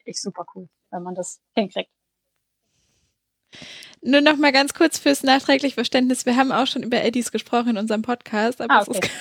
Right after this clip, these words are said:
Speaker 2: <laughs>
Speaker 1: Cool.
Speaker 2: schon ein Weilchen her. Das sind die, ähm, schon so Strudel unter Wasser sozusagen, wo dann diese
Speaker 1: Mhm.
Speaker 2: Vermischung passiert, die du grad erklärt
Speaker 1: Genau.
Speaker 2: hast. Okay.
Speaker 1: Genau.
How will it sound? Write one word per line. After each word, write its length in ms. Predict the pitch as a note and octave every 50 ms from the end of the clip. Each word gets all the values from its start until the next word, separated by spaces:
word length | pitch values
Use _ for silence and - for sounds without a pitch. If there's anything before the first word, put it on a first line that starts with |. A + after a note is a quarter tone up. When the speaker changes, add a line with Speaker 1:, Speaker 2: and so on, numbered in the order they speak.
| -
Speaker 2:
<laughs> 120 | - - -
Speaker 1:
Cool. 80 | B4 -
Speaker 2:
schon 320 | - - G#4+ E4+ D#4+ E4+ D#4 E4
ein 60 | D4
Weilchen 380 | D4 C4+ C#4 D4 D4+ D#4+ D4 D4+
her. 160 | C#4+ C#4 C#4+ C#4+ D#4+ D#4 C#4+ C4+ B3+ - G3+ G3
Das 180 | C#4+ C4 B3 -
sind 160 | D#4+ F4 D#4+ C#4+
die, 100 | F4 F4+ - - - - - - - - - - - _ _ -
ähm, 340 | C4+ C#4 C4+ C4+ D4 C#4+ - - -
schon 280 | C#4+ - E4+ D#4+ E4 D#4
so 80 | D4+
Strudel 880 | C#4+ - - C4+ - - - D#4+ D#4 D#4 C#4 C4 B3+ C4 B3+ C4 B3+ - _ -
unter 320 | - C4 C#4 - C#4 B3
Wasser 300 | A#3 A3+ A#3 - A#3 G#3+
sozusagen, 640 | - F#3 F#3 - - G#3 G3+ F#3 F3+ F#3+ G#3 G#3 G#3
wo 80 | A3
dann 160 | G#3+ A3 A3 G#3+
diese 200 | G#3+ C4 B3 C#4+
Speaker 1:
Mhm. 40 |
Speaker 2:
Vermischung 400 | D4+ A#3 A3 A3 A3 - G#3+ G#3+
passiert, 400 | - - G3+ - - G#3 G3 -
die 60 | G#3 G#3
du 120 | G#3 F#3
grad 340 | - - G3 G3+ G#3+ - - _
erklärt 220 | - A3+ A3 B3+ A#3+
Speaker 1:
Genau. 160 | G3+ G3+ F3+
Speaker 2:
hast. 180 | G3 G#3 - -
Okay. 340 | - C#4 C#4+ - - G3+ F#3+ F#3+ _ _ _ -
Speaker 1:
Genau. 260 | A3+ G3+ F#3+ F3+ E3+